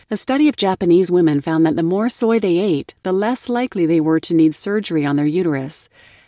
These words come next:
That result suggests that fibroids were less frequent.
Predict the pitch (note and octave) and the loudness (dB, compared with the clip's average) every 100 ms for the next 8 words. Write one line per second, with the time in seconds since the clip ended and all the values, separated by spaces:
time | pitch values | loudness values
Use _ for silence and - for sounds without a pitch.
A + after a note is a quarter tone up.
0 | _ C4+ D4 B3+ G3+ D#3+ - - D#3+ D#3 | _ -6 -2 -2 0 -2 -2 -6 -4 -4
1 | D3 - E3 - F#3+ G#3+ A3 A3+ - E3+ | -4 -6 -10 -8 -6 -4 -4 -4 -4 -4
2 | D#3+ D3+ - - D#3+ - C3+ C3+ - | -2 -4 -6 -4 -4 -4 -6 -6 -10